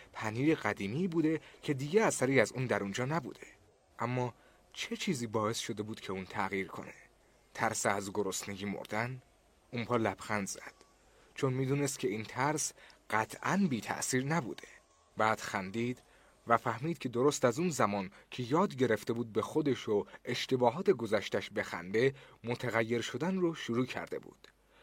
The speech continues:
فهمیده بود که سریعترین راه برای متغیر شدن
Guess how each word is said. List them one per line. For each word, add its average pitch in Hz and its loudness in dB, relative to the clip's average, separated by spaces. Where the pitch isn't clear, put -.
فهمیده 117 4
بود 135 0
که - -2
سریعترین 123 2
راه 175 4
برای 123 4
متغیر 101 -2
شدن 131 -2